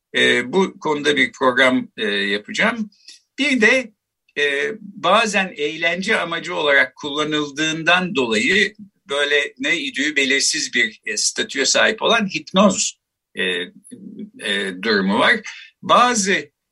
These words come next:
e, sağlık çalışanları, özellikle diş hekimleri mesela hastalarını hipnotize ederek,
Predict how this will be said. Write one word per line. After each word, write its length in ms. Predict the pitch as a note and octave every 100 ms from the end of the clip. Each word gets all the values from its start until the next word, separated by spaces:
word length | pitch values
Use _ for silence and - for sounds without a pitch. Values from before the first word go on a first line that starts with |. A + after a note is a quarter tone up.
| -
e, 220 | A#2+ A#2
sağlık 440 | - C3 C3+ C#3+
çalışanları, 680 | - B2+ A2 A2+ G2 G2 C3+
özellikle 640 | D#3 C3+ C3+ C3 A#2 C3+ A#2+
diş 160 | -
hekimleri 480 | A2+ - F#2+ D#3 F#3+
mesela 460 | D#3 B2+ - C#3+ C3+
hastalarını 640 | C3 - C3 C3 C#3+ C3+
hipnotize 640 | C3 - C3 C3 C3 D3+
ederek, 440 | B2+ D#3+ - -